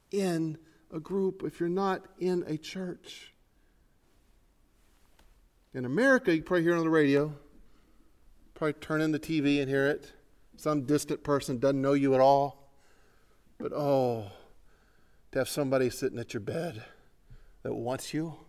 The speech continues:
that says, "Yes, I want to be here with you. I want to help you. I want to hold your hand. I'm gonna be here for you," is the affirmation of God saying to you, "I'm sovereign,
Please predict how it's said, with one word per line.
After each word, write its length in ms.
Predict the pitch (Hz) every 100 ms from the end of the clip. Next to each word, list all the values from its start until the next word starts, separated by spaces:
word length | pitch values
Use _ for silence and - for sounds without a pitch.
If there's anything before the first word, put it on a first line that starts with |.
| _ - - - _ - - -
that 80 | -
says, 460 | - 117 110 - - _
"Yes, 420 | - 127 127 - - _
I 240 | 110 127
want 280 | 123 117 120
to 100 | -
be 160 | 117 120
here 160 | 113 113
with 260 | 110 -
you. 200 | 113 120 _ - - - - - - _ _ _
I 120 | - 120
want 180 | 127
to 60 | 120
help 340 | 107 123 -
you. 100 | 127
I 40 | 135
want 100 | 135
to 60 |
hold 320 | 131 139 139 123
your 80 |
hand. 420 | 113 120 123 120 120
I'm 160 | 131
gonna 220 | 139 127 - - - -
be 160 | 139
here 160 | 123 127
for 280 | - 123 123
you," 220 | 117 110 - - - - - - - - _ - - - _
is 160 | 131 120
the 220 | 127 123
affirmation 720 | - 135 135 131 123 120 - 117
of 140 | 107
God 240 | 117 117
saying 320 | - 123 113 113
to 100 | -
you, 400 | 104 104 101 120 - - - - - - - - - - -
"I'm 220 | 117 120
sovereign, 680 | - 139 143 151 160 160